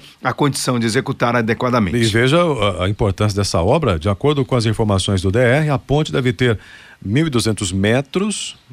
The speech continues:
Speaker 2: e largura
Speaker 1: Quase
Speaker 2: útil.
Speaker 1: um quilômetro e meio.
Speaker 2: É, exato, largura útil mínima de vinte e dois metros e meio.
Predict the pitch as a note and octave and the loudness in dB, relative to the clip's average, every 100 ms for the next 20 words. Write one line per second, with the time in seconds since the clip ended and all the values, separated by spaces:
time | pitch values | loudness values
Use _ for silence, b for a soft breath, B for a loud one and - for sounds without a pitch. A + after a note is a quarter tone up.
0 | _ - G2 G2 F#2+ G2 A2 F#2+ C3 B2+ | _ -8 -2 0 2 2 2 2 0 2
1 | A2 - - E3 E3+ E3+ D#3+ E3+ C3+ C3 | 2 2 0 -4 -2 -2 -2 0 2 2
2 | A2 G#2 A2 - F2 B2 - F2 G2 G2+ | 2 2 0 -2 -2 -2 -2 -2 -2 0
3 | C#3+ B2 C#3 C3 A#2+ A#2+ E3 E3+ C3 F#2 | 0 2 0 -2 -2 0 2 2 2 0
4 | - B B F#2+ F#2 D2+ C3+ A#3+ B3 E3 | -2 B B -4 -4 -2 2 2 2 -2
5 | C3+ C#3 G#2+ A#2+ C#3 C3 G#2+ G#2 G2 A#2 | 2 0 0 -2 -2 -2 -2 0 2 2
6 | F3 | 0